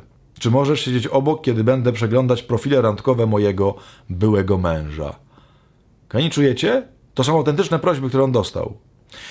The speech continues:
Yy, w ciągu pierwszych paru lat, yy, wykonał cztery tysiące takich zleceń. Cztery tysiące osób go poprosiło o towarzyszenie.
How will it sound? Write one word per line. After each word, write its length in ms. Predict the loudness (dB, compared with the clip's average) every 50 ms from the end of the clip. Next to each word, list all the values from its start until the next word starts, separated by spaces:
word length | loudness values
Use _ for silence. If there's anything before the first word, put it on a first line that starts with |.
| -18 -20 -8 -2
Yy, 520 | 0 2 2 2 2 2 2 2 0 -2 -2
w 40 |
ciągu 260 | -2 -2 0 0 0 0
pierwszych 420 | 0 0 0 0 0 0 -4 -2
paru 200 | 0 0 2 4
lat, 340 | 2 2 2 0 -4 -8 -18 _ _ _ -4
yy, 520 | -2 0 2 4 4 4 4 2 2 0 -2
wykonał 560 | -2 -2 0 2 2 2 2 2 0 -2 -2
cztery 460 | -6 -6 -6 -2 0 0 2 2 2
tysiące 520 | 0 0 -2 0 0 0 0 0 -2 -4 -2
takich 320 | -2 -2 -2 -2 -4 -2
zleceń. 600 | 0 2 2 2 2 0 -4 -6 -6 -6 -8 -10 -14 _ _ _ _ _ _ _ _ _ _ _ -10
Cztery 260 | -4 0 0 0 0
tysiące 360 | 0 -2 -2 -2 -2 -2 -4
osób 260 | -2 -2 -2 0 0 0
go 100 | 0 0
poprosiło 560 | 0 0 -2 -2 -2 0 0 0 0 0 0
o 60 | -2
towarzyszenie. 840 | -2 0 0 2 0 0 -2 -2 -2 0 -2 -2 -2 -6 -12 -14 -16